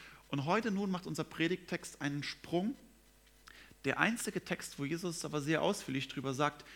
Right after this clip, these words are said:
nicht: „Seid wachsam, ich komme“, sondern was eigentlich geschehen wird, wenn der zweite Advent, die zweite Ankunft Christi geschieht.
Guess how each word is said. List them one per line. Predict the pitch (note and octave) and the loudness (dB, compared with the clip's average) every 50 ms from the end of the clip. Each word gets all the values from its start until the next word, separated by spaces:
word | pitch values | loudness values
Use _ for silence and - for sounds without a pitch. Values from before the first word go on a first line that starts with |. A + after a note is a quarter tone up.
| - - - | -18 -10 -4
nicht: | D3+ D#3+ G#3 G#3 - - | 2 2 2 2 2 2
„Seid | - D#3 C#3 C3 B2 B2+ | 4 6 6 6 8 8
wachsam, | E3 G3+ - - - - G#3+ F#3+ F#3+ | 8 8 8 4 0 0 0 0 0
ich | E3 - - | -2 -4 -6
komme“, | - - F#3+ F#3 G3 A3 G#3 - - - - - - - - - | -2 -2 0 0 0 0 -2 -4 -10 -18 -20 -20 -20 -20 -20 -12
sondern | - - - C#3 D3+ | -8 -4 -2 -2 -2
was | D3+ - - | -2 -2 -2
eigentlich | D#3 D#3 D3+ - - | -2 -2 -2 -4 -4
geschehen | D3+ C#3 - - - G3+ B3 E4 C4+ E3 C3+ | -4 -2 -2 0 0 2 2 2 2 0 -2
wird, | C#3 B2+ - - - | -2 -4 -6 -6 -4
wenn | C3+ B2+ A#2+ B2 - - - - - - - - - - - - - - - - - - - | -4 -2 -2 -4 -6 -10 -18 -20 -20 -20 -20 -20 -20 -20 -20 -20 -20 -20 -20 -20 -20 -4 -2
der | C#3 B2 - | 0 0 0
zweite | - - A#2+ C3+ C#3 D#3 - - C#3 | -2 0 4 4 4 4 4 0 -4
Advent, | A#2+ - - B2+ A#2 A2+ | -6 -4 -4 -4 -2 -2
die | - B2 | -6 -6
zweite | - - - D3+ D3+ E3 - D#3 - | -6 2 6 8 8 8 6 4 -2
Ankunft | C3+ A2+ B2 - - B2 A#2+ - - - | -2 -4 -4 -6 -6 -8 -8 -8 -12 -10
Christi | - - - - - C3+ B2 | -8 -8 -8 -6 -6 -6 -4
geschieht. | - - - - E3 C3 - - - | -4 -4 -4 -4 -4 -6 -8 -10 -16